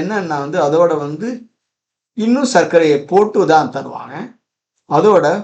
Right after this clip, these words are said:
ப்ரிசர்வேட்டிவ்ஸ் ஒண்ணு போட்டிருப்பாங்க, ரொம்ப நாள் இருக்கிறதுக்காக சில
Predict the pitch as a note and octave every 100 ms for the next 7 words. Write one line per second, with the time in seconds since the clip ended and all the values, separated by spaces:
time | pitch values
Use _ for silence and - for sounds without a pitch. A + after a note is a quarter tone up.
0 | - _ _ _ B3+ A#3 C4+ A3 F3 D#3
1 | D#3+ D3+ D3 C3 A#2+ C3 B2 B2 C3 C3
2 | D3+ D#3 D#3+ D3+ C#3+ D3 C#3+ C#3+ D#3 D#3
3 | - - - _ _ - - F3 A#3 B3+